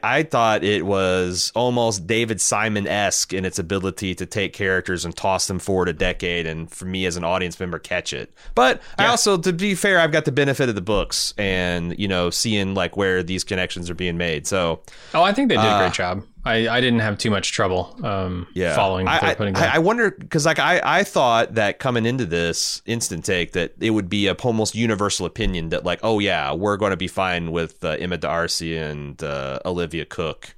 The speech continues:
Speaker 2: Yeah,
Speaker 1: Uh,
Speaker 2: is it
Speaker 1: but maybe
Speaker 2: not?
Speaker 1: not. Maybe there will be some diehards, 'cause like I said, the,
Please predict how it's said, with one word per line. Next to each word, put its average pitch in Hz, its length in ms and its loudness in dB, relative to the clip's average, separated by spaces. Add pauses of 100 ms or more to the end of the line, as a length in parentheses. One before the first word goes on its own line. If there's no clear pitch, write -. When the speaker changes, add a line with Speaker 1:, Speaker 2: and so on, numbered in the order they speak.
(1000)
Speaker 2:
Yeah, - 180 2
Speaker 1:
Uh, - 20 2
Speaker 2:
is 82 80 0
it - 20 0
Speaker 1:
but - 100 4
maybe 262 200 6
Speaker 2:
not? 415 100 4
Speaker 1:
not. 113 140 4
Maybe 151 200 4
there 175 140 4
will 175 160 4
be 151 140 0
some 98 200 0
diehards, 85 600 0
'cause 113 160 -2
like 127 120 0
I 135 40 -6
said, 160 340 0
the, 98 500 2